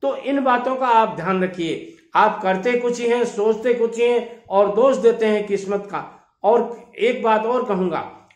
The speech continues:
आप ज्यादातर ये सोचते हैं कि मेरा कोई साथ नहीं देता। दोस्तों, सच सच बताइए, कमेंट करके जरूर बताइएगा,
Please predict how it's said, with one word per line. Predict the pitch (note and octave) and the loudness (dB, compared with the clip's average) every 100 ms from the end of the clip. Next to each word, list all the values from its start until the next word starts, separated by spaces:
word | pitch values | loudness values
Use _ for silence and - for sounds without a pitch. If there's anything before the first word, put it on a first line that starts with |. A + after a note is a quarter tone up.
| - | 0
आप | G3 F3+ | 2 2
ज्यादातर | F3+ G3+ A#3+ A3+ A3+ | 2 2 4 0 0
ये | A3+ G#3+ | 0 0
सोचते | G#3 G3 F#3+ | 0 0 0
हैं | G#3+ A3+ A#3 - - | 2 2 0 -6 -6
कि | G3 | -2
मेरा | F#3+ G3+ G#3+ | 4 6 6
कोई | G#3 G#3+ | 4 2
साथ | G#3 G3 G3 G3 | 0 0 0 0
नहीं | E3+ E3 | -4 -4
देता। | C#3+ C3 - - _ _ _ _ _ _ _ - | -4 -6 -10 -18 _ _ _ _ _ _ _ 2
दोस्तों, | C#3 G3 G#3 A#3+ A#3+ A#3+ - _ _ - - | 4 4 4 2 2 -4 -12 _ _ -20 -18
सच | - C4+ C#4+ | -2 2 2
सच | - C#4+ - | 2 2 2
बताइए, | A3+ G3+ G3 E3 | 2 2 2 -2
कमेंट | - - A3 C4+ C4+ | -4 0 2 2 0
करके | B3+ G#3+ A#3+ | -2 2 2
जरूर | A#3+ C#4 D4 | 4 2 2
बताइएगा, | A#3 F#3 E3 D3+ D3 B2 | -2 -2 -2 -2 -6 -8